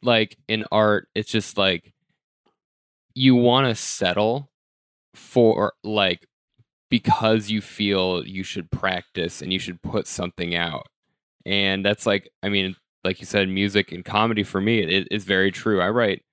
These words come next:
a bunch of jokes that I'll try one time on stage, and I just am like,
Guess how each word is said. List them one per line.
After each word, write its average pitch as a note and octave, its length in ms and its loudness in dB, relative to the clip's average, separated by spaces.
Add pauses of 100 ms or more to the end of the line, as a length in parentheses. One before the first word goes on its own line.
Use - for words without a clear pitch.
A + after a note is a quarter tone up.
(380)
a - 100 0
bunch B2+ 460 0
of C3+ 80 0
jokes A2 380 2
that A2+ 80 2
I'll G#2 80 2
try A2 240 0
one G#2 280 2
time G#2+ 240 -2
on G2+ 160 0
stage, G#2 480 0
and G#2+ 100 -4
I G2 100 0
just G2+ 360 -8
am G2 160 -4
like, E2 220 -6